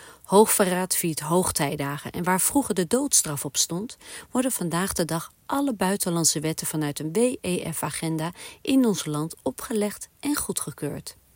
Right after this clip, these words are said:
Dienstplicht op de loer. Ons geldpotje slinkt. De regering pompt naar hartelust ons zuur verdiende geld in vernietigende oorlogen.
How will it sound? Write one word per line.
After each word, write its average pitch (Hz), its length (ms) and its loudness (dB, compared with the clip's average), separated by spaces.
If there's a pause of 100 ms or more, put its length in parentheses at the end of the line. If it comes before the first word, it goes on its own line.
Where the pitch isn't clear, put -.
(1300)
Dienstplicht 240 800 4 (140)
op 262 180 -4
de 220 160 6
loer. 151 360 -2 (1120)
Ons 202 200 4
geldpotje 196 540 2
slinkt. 156 520 0 (240)
De 170 100 -2
regering 262 640 2
pompt 247 260 2
naar 180 100 2
hartelust 202 720 -2
ons 185 280 0
zuur 302 220 0
verdiende 208 400 0
geld - 360 -6 (260)
in - 140 0
vernietigende 170 800 2
oorlogen. 156 640 -2